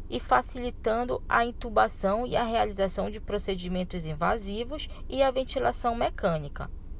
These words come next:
Além disso, os sedativos e hipnóticos, eles a-, auxiliam no alívio do medo e da ansiedade do paciente, bloqueando a resposta fisiológica ao estresse.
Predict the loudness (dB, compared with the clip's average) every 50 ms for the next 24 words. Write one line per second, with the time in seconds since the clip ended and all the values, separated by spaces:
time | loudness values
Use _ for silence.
0 | -10 -10 -10 -10 -10 -10 -10 -8 -8 -8 -8 -8 -10 -8 -8 -10 -10 -10 -10 -10
1 | -8 -10 -10 -10 -10 -8 -8 -8 -8 -8 -8 -8 -8 -8 -10 -10 -10 4 6 8
2 | 8 8 6 2 -2 -2 -2 -2 -2 -2 -2 -2 -2 -2 -4 -4 -6 -4 -4 -2
3 | 0 2 2 2 2 2 0 -2 -4 -4 -4 -4 -4 -4 -2 -4 -4 -4 -6 -6
4 | -6 -4 0 0 2 0 0 -2 -4 -4 -4 -2 -2 -2 -2 -2 -2 0 0 0
5 | 0 -2 -2 0 2 2 2 2 -2 -4 -6 -4 -4 -4 -4 -2 0 2 2 2
6 | 0 0 0 2 2 2 2 0 -2 -4 -4 -4 -4 -4 -4 -4 -4 -2 0 2
7 | 2 2 0 -2 -4 -4 -4 0 2 2 2 2 0 0 0 0 0 2 2 2
8 | 2 2 0 -2 -4 -6 -4 -2 -2 0 0 -2 -2 0 0 0 -2 -2 -4 -6
9 | -6 -8 -8 -10 -10 -10 -8 -6 0 4 6 6 6 6 4 2 2 2 2 2
10 | 2 2 2 2 2 2 0 -2 -4 -2 0 0 0 0 0 -2 -4 -2 -4 -2
11 | 2 2 4 4 4 4 4 2 0 0 0 2 2 2 0 -4 -2 0 2 2
12 | 2 2 0 -4 -8 -8